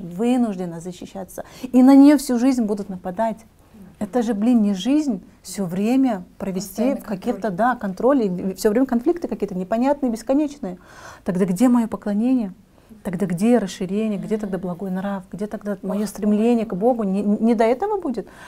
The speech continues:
Speaker 1: Поэтому очень жалко, когда смотришь на женщину потенциально мощная,
Speaker 2: Мгм.
Speaker 1: у нее такая энергия, у нее вообще такие бутоны, да, внутри. Но она че сделала?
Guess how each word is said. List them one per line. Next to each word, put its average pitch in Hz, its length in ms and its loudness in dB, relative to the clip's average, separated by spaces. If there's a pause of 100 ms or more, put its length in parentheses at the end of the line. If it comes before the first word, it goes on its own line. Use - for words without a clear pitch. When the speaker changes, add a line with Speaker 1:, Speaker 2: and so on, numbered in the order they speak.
(200)
Speaker 1:
Поэтому 247 300 2
очень 240 200 -2
жалко, 226 440 -4
когда 202 180 -4
смотришь 262 400 -6
на 202 100 -6
женщину 202 420 -8
потенциально 185 540 -10
мощная, 190 560 -10
Speaker 2:
Мгм. 208 120 -14 (380)
Speaker 1:
у 208 120 2
нее 240 200 6
такая 240 380 -2
энергия, 196 540 0
у 202 100 -2
нее 233 300 2 (260)
вообще - 300 -8
такие 247 240 -4
бутоны, 214 500 -2
да, 190 120 -4
внутри. 202 420 -6 (300)
Но 208 80 0
она 240 160 2
че 233 140 -6
сделала? 226 500 -6